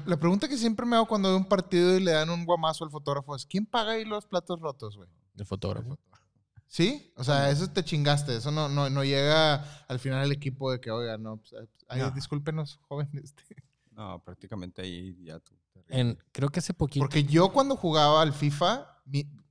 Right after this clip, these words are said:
Speaker 1: yo siempre le tiraba al fotógrafo, güey, en el fifa.
Speaker 3: <laughs>
Speaker 1: Y ya es que les puedes pegar y le pegas y se caen los fotógrafos. A mí me encanta ese pedo de pegarle al fotógrafo en el fifa.
Speaker 2: Fíjate que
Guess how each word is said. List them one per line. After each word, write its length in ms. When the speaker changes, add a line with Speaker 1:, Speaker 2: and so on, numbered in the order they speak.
Speaker 1:
yo 140
siempre 440
le 140
tiraba 420
al 180
fotógrafo, 680
güey, 220
en 100
el 120
fifa. 320
Speaker 3:
<laughs> 360
Speaker 1:
Y 120
ya 120
es 120
que 80
les 120
puedes 240
pegar 320
y 100
le 120
pegas 300
y 40
se 140
caen 380
los 140
fotógrafos. 520
A 60
mí 60
me 100
encanta 340
ese 140
pedo 240
de 80
pegarle 320
al 100
fotógrafo 480
en 60
el 60
fifa. 280
Speaker 2:
Fíjate 340
que 340